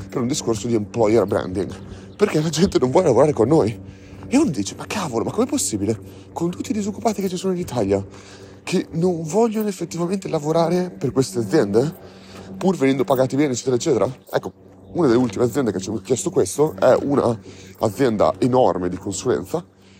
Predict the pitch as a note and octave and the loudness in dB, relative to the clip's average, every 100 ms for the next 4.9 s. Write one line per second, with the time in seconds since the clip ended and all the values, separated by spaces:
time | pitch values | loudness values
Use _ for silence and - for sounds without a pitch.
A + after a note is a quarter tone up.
0 | - - - C3+ C3+ G#3+ - B2+ A#2+ A2+ | -20 -16 -2 0 0 -2 -4 -8 -8 -6
1 | A2+ - A2 C#3+ A#2 G2 F#2+ B2+ G2+ B2 | -6 -4 -2 0 -2 -2 -6 -6 -2 -2
2 | G2 G#2+ C3 G#2 G2 C3+ - - - D#3 | -2 -2 -2 -2 -6 -6 -6 -6 -4 -4
3 | A3 F#3+ G#2+ G3+ F#3+ G2+ G3 D3 G2+ A2 | -4 -6 -4 -6 -4 0 0 0 -4 -2
4 | G2+ G2+ F#2+ G#2+ G2 G#2 G#2+ F#2 | 0 -2 -4 -4 -4 -4 -4 -4